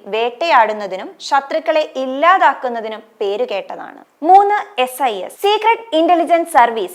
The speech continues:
അഥവാ എസ് ഐ എസ് എന്നും അറിയപ്പെടുന്ന യു കെയിലെ എം ഐ സിക്സ് ബ്രിട്ടന്റെ വിദേശ ചാരവൃത്തിക്ക് പിന്നിലെ ഏജൻസി ഇവരാണ്.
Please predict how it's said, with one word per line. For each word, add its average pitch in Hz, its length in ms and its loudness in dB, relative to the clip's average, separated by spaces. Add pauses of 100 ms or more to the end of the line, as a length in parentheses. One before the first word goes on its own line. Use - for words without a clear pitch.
(160)
അഥവാ 254 400 4 (120)
എസ് 254 240 -2
ഐ 311 180 0
എസ് 330 220 -4
എന്നും 240 340 -6
അറിയപ്പെടുന്ന 208 720 -2 (120)
യു 277 220 0 (100)
കെയിലെ 277 440 4
എം 294 260 -2
ഐ 330 120 0
സിക്സ് - 340 -8 (380)
ബ്രിട്ടന്റെ 285 460 4
വിദേശ 330 500 -2 (120)
ചാരവൃത്തിക്ക് 269 720 2
പിന്നിലെ 202 420 -6 (140)
ഏജൻസി 262 680 -2
ഇവരാണ്. 226 600 -4